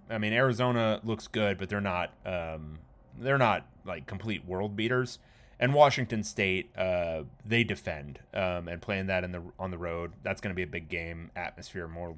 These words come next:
more than likely. Um, that could be tough.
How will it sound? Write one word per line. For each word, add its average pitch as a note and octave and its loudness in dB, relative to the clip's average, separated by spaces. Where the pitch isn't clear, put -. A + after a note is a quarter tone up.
more G2 -4
than E2+ -10
likely. F2+ -4
Um, E2 4
that D3+ 4
could D3 -2
be G#2 0
tough. - -8